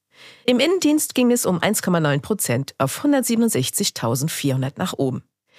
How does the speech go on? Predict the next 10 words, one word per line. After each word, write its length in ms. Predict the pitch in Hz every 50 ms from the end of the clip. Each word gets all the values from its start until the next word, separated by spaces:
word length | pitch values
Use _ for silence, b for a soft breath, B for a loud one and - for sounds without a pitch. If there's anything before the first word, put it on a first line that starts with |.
| B B B B B B
Das 180 | 226 220 - -
zeigen 320 | - - 269 285 269 285
aktuelle 440 | - 277 - - - - 202 185 165
Zahlen 420 | - - - 165 160 175 226 269
des 160 | 240 233 -
Arbeitgeberverbands 1040 | - 160 160 156 147 143 - - 220 233 233 139 - - 139 - 127 127 165 208 - -
der 140 | - 131
Versicherungsunternehmen 1200 | - - 131 - - 220 - 285 254 262 247 - - 233 226 - 214 190 139 135 143 147 202 - _
in 220 | - 254 294 302 -
Deutschland. 420 | - 135 131 - - - - -